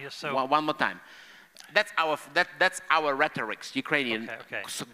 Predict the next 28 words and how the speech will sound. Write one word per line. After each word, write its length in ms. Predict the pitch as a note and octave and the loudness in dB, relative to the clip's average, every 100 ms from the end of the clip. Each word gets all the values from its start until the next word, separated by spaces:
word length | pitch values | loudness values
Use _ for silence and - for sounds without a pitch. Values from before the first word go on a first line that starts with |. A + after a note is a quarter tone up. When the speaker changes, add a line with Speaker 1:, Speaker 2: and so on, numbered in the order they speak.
| - | -12
Speaker 2:
с-, 100 | - | 0
хорошие 440 | C#3 E3 E3 D#3 | 4 4 2 -2
русские, 300 | D#3+ G#3 - | -2 -4 -4
that's 180 | B2 C3 D3+ | -2 0 2
our 140 | C3 | 4
language. 500 | A#2+ A#2 G2 - - | 2 0 -4 -8 -8
Speaker 1:
Yeah, 80 | G#2 - | -8 -10
okay. 160 | A2+ F#2 F#2+ - | -12 -12 -14 0
Speaker 2:
We 120 | C#3 | 0
say, 380 | - C#3 B2+ F#2+ - | 4 4 2 -2 -2
"Хорошие 480 | B2+ D#3+ F#3 E3+ | 2 2 4 2
русские, 480 | C#3+ C3 - D#3+ G#3 | 2 0 -2 -4 -4
Speaker 1:
Good 140 | B2 A#2+ | -8 -10
Russians, 420 | A#2 - - A#2 | -10 -10 -14 2
Speaker 2:
those 280 | D#3 G3 D#3+ | 4 6 2
Speaker 1:
yeah. 80 | D#3+ | 0
Speaker 2:
are 20 | |
the 100 | C3+ | 0
people 520 | - B2 - C#3 G3+ - _ _ - - | -2 -6 -4 -4 -4 -12 _ _ -20 -14
who 380 | - C#3+ C#3+ - - | -2 0 0 -2 -12
voted 560 | - F3 G3+ F#3 D#3+ - | 4 4 4 0 -6 -4
Russian, 500 | B2 C#3+ D3+ D3 - | 2 2 2 -6 -6
uh, 380 | B2 A#2+ A2+ A2+ | -4 -2 0 0
President, 340 | - A#2 C3 A#2 | 0 -2 -4 -4
uh, 140 | B2+ A#2+ | 0 0
Putin 220 | C#3+ B2 | -2 -4
into 180 | A2+ A2 | -4 -2
power. 400 | A#2 G#2 B2 | 2 2 2